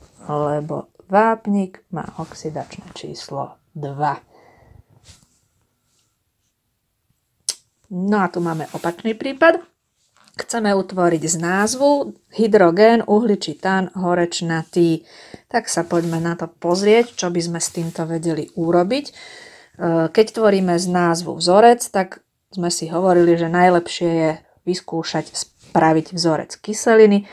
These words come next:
Takže keď sa niečo volá hydrogén uhličitán, tak je to z kyseliny uhličitej. Kyselina uhličitá H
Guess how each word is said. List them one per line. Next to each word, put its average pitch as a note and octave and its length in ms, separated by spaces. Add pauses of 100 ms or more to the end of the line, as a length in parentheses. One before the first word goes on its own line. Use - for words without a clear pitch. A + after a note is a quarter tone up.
(180)
Takže E3+ 240
keď F#3+ 160
sa G3 80
niečo F3+ 320
volá E3+ 400
hydrogén E3 720 (400)
uhličitán, A3+ 1120 (480)
tak F#3 160
je F3 80
to E3+ 160
z - 60 (120)
kyseliny D#3+ 640
uhličitej. A3 960 (420)
Kyselina E3+ 640
uhličitá G3 880
H G3 80